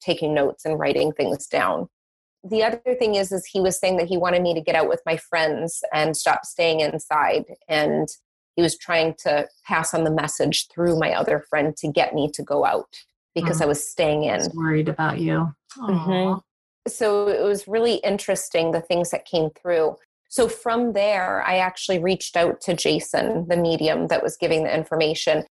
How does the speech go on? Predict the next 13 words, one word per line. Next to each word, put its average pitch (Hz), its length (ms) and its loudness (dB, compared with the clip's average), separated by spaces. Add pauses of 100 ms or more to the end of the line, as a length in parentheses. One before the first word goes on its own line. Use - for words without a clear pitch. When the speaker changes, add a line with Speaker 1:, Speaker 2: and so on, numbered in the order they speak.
(160)
Speaker 1:
and 196 140 0
we 190 80 2
became 170 420 -2
friends 170 640 -2
over 156 260 2
time. - 580 -2 (180)
So - 200 0
he 180 180 0
gave 170 280 0
me 165 160 0
readings 170 880 0
from 175 280 0
Nick 165 200 0